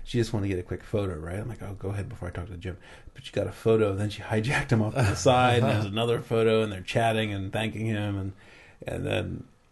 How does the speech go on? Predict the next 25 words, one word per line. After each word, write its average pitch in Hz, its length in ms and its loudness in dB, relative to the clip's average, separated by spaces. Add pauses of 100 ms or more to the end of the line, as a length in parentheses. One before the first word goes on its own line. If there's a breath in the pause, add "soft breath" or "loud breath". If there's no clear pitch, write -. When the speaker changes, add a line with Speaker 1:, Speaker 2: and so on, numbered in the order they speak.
(160)
Speaker 1:
this 98 160 -4
other 104 200 4
guy 101 220 2
that 98 300 -2
Jim 101 180 -2
knew 101 120 0
from 98 200 -6
way 104 200 -2
back, 98 240 -4
he 98 80 -6
kinda 107 200 0
just 98 260 -4 (120)
cut 113 180 -2
the 98 80 -4
line 92 360 -2
and 98 200 -6
talked - 200 -8
to 110 60 -2
him 101 60 -2
for 107 120 -10
another 104 180 -4
<laughs> - 160 -8
ten 107 160 2
minutes, 104 400 -4
and - 240 -10